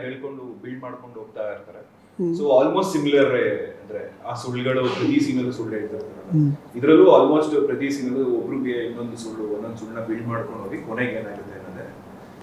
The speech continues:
Speaker 1: ಒಂದು ಚಿತ್ರಕಥೆ.
Speaker 2: ಕರೆಕ್ಟ್. ಅಂದ್ರೆ ಆ ಟೈಟಲ್ ಅಲ್ಲಿ ಸಿನಿಮಾ ಬಂದಿರೋದ್ರಿಂದ ಆ ಸಿನಿಮಾ ಒಂದ್ ಸ್ಟ್ಯಾಂಡರ್ಡ್ ಸೆಟ್ ಆಗಿದೆ already. So ಅದನ್ನ ಮ್ಯಾಚ್ ಮಾಡೋ ತರ ಇದೆಯಾ ಈ ಸಿನಿಮಾದ ಕಥಾವಸ್ತು
Speaker 1: ಆ.
Speaker 2: ಪ್ಲಸ್ ನರೇಷನ್ ಎಲ್ಲದು ಅಂತ?
Speaker 1: ಸರ್, actually ಮ್ಯಾಚ್ ಮಾಡೋದು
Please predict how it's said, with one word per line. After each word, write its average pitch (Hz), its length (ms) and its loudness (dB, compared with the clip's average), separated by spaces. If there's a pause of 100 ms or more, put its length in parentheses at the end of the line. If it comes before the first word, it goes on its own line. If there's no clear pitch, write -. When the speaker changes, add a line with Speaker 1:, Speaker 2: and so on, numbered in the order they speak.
(160)
Speaker 1:
ಒಂದು - 380 -12
ಚಿತ್ರಕಥೆ. - 380 -10
Speaker 2:
ಕರೆಕ್ಟ್. 180 240 8
ಅಂದ್ರೆ 214 220 8
ಆ 190 180 8
ಟೈಟಲ್ 214 380 10
ಅಲ್ಲಿ 226 160 6
ಸಿನಿಮಾ 196 260 10
ಬಂದಿರೋದ್ರಿಂದ 165 540 10 (320)
ಆ 165 140 10
ಸಿನಿಮಾ 208 300 10
ಒಂದ್ 190 180 8
ಸ್ಟ್ಯಾಂಡರ್ಡ್ 180 460 8
ಸೆಟ್ 151 300 6
ಆಗಿದೆ 143 260 10
already. 123 320 6 (460)
So 202 120 10
ಅದನ್ನ 190 240 12
ಮ್ಯಾಚ್ 190 300 10
ಮಾಡೋ 202 220 12
ತರ 180 160 10
ಇದೆಯಾ 156 360 12
ಈ 135 120 10
ಸಿನಿಮಾದ 143 500 8
ಕಥಾವಸ್ತು 151 600 4
Speaker 1:
ಆ. - 40 -2
Speaker 2:
ಪ್ಲಸ್ 160 360 4
ನರೇಷನ್ 147 460 6
ಎಲ್ಲದು 120 320 2
ಅಂತ? - 180 -10
Speaker 1:
ಸರ್, - 280 -14
actually 175 460 -12
ಮ್ಯಾಚ್ 156 840 -6
ಮಾಡೋದು 139 640 -6